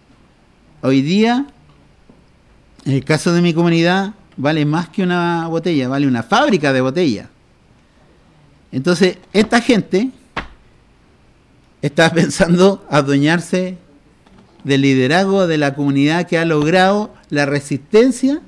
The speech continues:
porque hoy día es tremendo negocio que cuando empezamos, cuando no valíamos nada, hoy día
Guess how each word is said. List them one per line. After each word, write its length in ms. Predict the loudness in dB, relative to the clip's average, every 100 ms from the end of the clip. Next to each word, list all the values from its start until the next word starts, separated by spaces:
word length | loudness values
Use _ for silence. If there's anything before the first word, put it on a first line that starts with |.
| -20 -20 -20 -20 -20 _
porque 260 | -4 0 0
hoy 60 |
día 300 | 2 4 4
es 160 | 2 -2 -6 _ -4
tremendo 480 | -2 2 4 4
negocio 640 | 4 2 2 0 0 -2 -4 -14 _ _ _ _ _ -8
que 80 | -4
cuando 300 | -2 -2 -4
empezamos, 680 | -4 -4 -2 2 0 -2 -10 -12
cuando 260 | -6 -2 2
no 120 | 4
valíamos 420 | 4 6 6 4
nada, 500 | 4 4 4 2 -2
hoy 160 | -6 -4
día 380 | 0 2 0